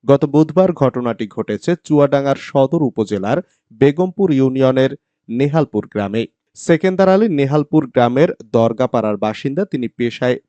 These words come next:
ট্রাক্টর চালক। স্থানীয় সূত্রে জানা গেছে, দীর্ঘদিন যাবৎ ট্রাক্টর চালক সেকেন্দার আলীর খালাতো ভাই মাজেদুল ইসলামের সঙ্গে তার স্ত্রী ও তিন সন্তানের জননী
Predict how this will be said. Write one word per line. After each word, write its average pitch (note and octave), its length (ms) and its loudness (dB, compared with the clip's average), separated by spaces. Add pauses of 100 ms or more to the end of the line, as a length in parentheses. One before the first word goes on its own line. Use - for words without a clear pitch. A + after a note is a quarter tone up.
ট্রাক্টর A#2 400 -2
চালক। G#2+ 340 -2 (420)
স্থানীয় F3+ 460 0
সূত্রে G3 380 0
জানা G#2+ 280 0
গেছে, G2+ 280 -6
দীর্ঘদিন C#3+ 640 -2
যাবৎ A2 380 0 (100)
ট্রাক্টর C3+ 400 -4
চালক D#3 360 -2
সেকেন্দার D#3+ 560 -6
আলীর D3+ 260 0
খালাতো G#2+ 440 -4
ভাই G#2 320 -2 (320)
মাজেদুল A#2+ 560 -2
ইসলামের D3 380 -4
সঙ্গে C#3 360 -6
তার A2+ 280 -4
স্ত্রী D3 440 -6
ও A#2 80 -2 (140)
তিন E3+ 240 -6
সন্তানের A#2+ 680 -4
জননী G#2 480 -4